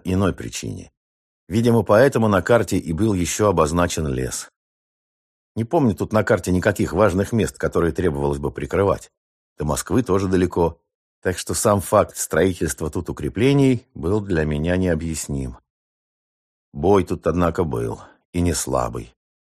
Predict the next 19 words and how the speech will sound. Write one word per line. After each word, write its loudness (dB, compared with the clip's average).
На -6
поле 2
виднелись 0
подбитые -4
танки, -6
я -2
насчитал -2
около -4
десятка. -8
Трупов -4
не -2
увидел. -6
Надеюсь, 2
что -2
хоть -4
тут -2
их -4
похоронили 0
по-человечески. -4